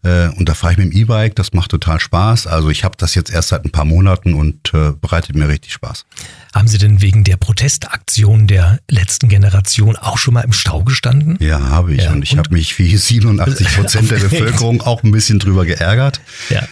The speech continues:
Speaker 1: Ich hab aber einmal das Auto geparkt, bin zu Fuß weiter, das ging gut. Und dann hab ich gesagt, jetzt ist Fahrradsaison und dann kommst du immer durch.
Speaker 2: Ja.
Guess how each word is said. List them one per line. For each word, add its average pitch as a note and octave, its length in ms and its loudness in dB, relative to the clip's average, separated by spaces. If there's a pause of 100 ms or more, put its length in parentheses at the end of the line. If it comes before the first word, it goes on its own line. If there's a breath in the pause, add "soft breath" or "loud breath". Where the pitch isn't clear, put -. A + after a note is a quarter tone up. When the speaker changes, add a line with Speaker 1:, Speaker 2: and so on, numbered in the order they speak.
(120 loud breath)
Speaker 1:
Ich A#2+ 240 0
hab G2+ 100 -4
aber F2 400 0
einmal F#2 300 2
das - 160 -2
Auto F2+ 240 0
geparkt, E2+ 400 -2
bin D#2+ 120 0
zu - 120 -4
Fuß - 280 -2
weiter, F2+ 240 0
das D#2 160 -2
ging D#2+ 200 0
gut. D#2 260 -2
Und C#2+ 220 -2
dann C#2+ 160 -2
hab C#2 80 -6
ich C#2 100 -10
gesagt, D2 380 -6
jetzt - 380 -6
ist - 160 -6
Fahrradsaison D2+ 840 -2
und C2 140 -4
dann B1+ 200 -6
kommst - 280 -4
du - 40 -10
immer B1+ 140 -6
durch. - 180 -10
Speaker 2:
Ja. - 160 -2